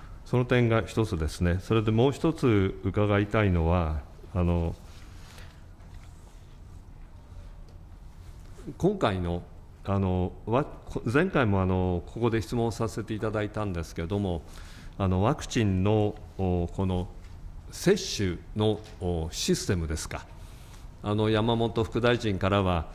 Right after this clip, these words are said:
あの、行政、えー、地方自治体の皆さんには、あの、責任は負わせないっていう、あの、発言をいただいてありがとうございました。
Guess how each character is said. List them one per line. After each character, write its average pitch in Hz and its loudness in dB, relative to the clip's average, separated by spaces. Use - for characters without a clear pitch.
あ 92 0
の、 87 2
行 120 4
政、 87 0
え 85 0
ー、 - -8
地 110 2
方 113 4
自 101 0
治 - -6
体 104 4
の 107 2
皆 107 2
さ 98 0
ん 92 2
に 104 2
は、 95 2
あ 98 0
の、 92 2
責 107 2
任 110 2
は 104 4
負 98 6
わ 107 6
せ 107 2
な 123 6
い - 6
っ 139 -2
て - -2
い 87 2
う、 78 -8
あ 92 0
の、 85 -2
発 90 0
言 92 0
を 87 2
い 87 -2
た 90 -4
だ 87 0
い 87 -2
て 87 -2
あ 90 2
り 107 2
が 95 2
と 82 -2
う 76 0
ご 78 -2
ざ 82 0
い 82 2
ま 85 0
し - -8
た。 71 -6